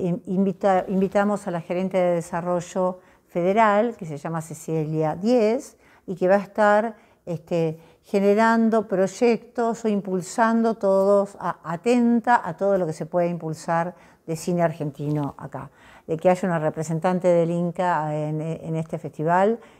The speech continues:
es algo que nos, nos enorgullece mucho. Tenemos, mm, creo que te comenté, dos premios,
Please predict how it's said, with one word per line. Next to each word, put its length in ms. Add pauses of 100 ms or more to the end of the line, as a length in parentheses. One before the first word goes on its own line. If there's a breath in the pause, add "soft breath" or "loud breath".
es 200
algo 280
que 120
nos, 480
nos 360
enorgullece 760
mucho. 440 (600 loud breath)
Tenemos, 720
mm, 240
creo 240
que 60
te 120
comenté, 360
dos 200
premios, 640